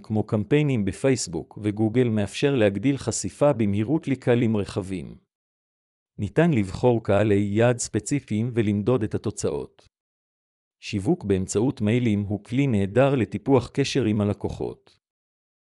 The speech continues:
דיווחים תקופתיים עם עדכונים, הטבות ותכנים שיווקיים עוזרים לשמר ולהגביר מכירות.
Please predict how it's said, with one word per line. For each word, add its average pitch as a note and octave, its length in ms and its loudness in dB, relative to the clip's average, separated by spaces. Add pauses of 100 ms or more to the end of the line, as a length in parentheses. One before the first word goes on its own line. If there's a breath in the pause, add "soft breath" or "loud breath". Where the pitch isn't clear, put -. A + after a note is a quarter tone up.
(240)
דיווחים G#2 460 0
תקופתיים A2 640 -2
עם G2+ 120 2
עדכונים, G2+ 640 -2 (380)
הטבות A2 460 0
ותכנים C3 440 -2
שיווקיים A#2+ 540 -2
עוזרים B2 400 -2
לשמר C3 600 -2
ולהגביר A2+ 540 0
מכירות. F2+ 760 -6